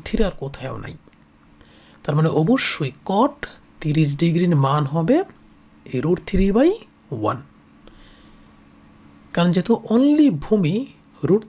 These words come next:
three একটা ফিগারের মধ্যেই আছে, তাহলে আমরা জানি অবশ্যই সেটা তিরিশ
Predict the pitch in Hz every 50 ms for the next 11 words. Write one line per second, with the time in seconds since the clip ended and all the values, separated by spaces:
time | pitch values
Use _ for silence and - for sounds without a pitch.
0 | - - - - 214 233 - - - 202 196 - - _ _ _ - 285 320 359
1 | - - - - _ _ _ _ _ _ _ _ - - - - - 185 165 170
2 | 160 170 156 143 139 131 120 - - 107 104 101 - - - 139 - - - _
3 | _ _ _ _ - 139 147 143 151 156 143 143 160 190 202 170 170 226 220 -
4 | - - 220 196 - 220 - 254 254 - - 226 190 214 208